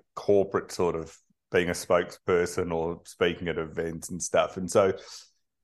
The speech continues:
there was an element of, I was never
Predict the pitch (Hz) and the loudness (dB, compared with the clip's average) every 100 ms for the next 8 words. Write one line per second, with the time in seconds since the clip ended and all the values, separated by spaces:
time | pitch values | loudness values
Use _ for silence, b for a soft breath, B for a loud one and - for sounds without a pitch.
0 | - 123 135 139 139 143 156 147 123 107 | 4 6 8 6 6 8 8 6 4 6
1 | 107 95 - _ _ _ _ _ - 113 | 4 4 -10 _ _ _ _ _ 2 2
2 | 117 120 131 127 120 107 - | 2 2 0 4 2 2 -4